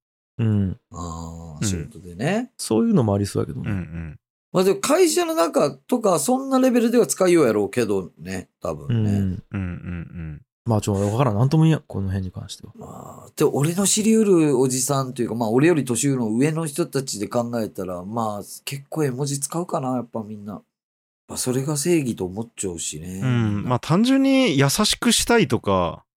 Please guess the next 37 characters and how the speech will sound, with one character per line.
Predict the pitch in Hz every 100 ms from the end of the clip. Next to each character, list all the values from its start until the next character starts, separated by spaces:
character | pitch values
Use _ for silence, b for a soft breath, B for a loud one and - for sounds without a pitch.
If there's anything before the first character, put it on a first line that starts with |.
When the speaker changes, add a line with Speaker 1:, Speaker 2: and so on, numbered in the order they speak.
| -
Speaker 2:
そ | - -
っ | 127
ち | 151
の | 147
方 |
が | 123
リ | 127
ス | -
ク | 117
が | 143
少 | - 180
な | 196
い |
と | 139 98
思 | 95
っ | 95
ち | -
ゃ | 82
う、 | - -
Speaker 1:
そ | 135
う、 | 131
で |
も | 123
リ | 120 196
ス | -
ク | - 160 135 131
の | 127
話 | 107 123 -
で | 107
も | 92
完 | - 120
全 | 127 123
に、 | 113
Speaker 3:
う | 104
ん |
う |
ん | 104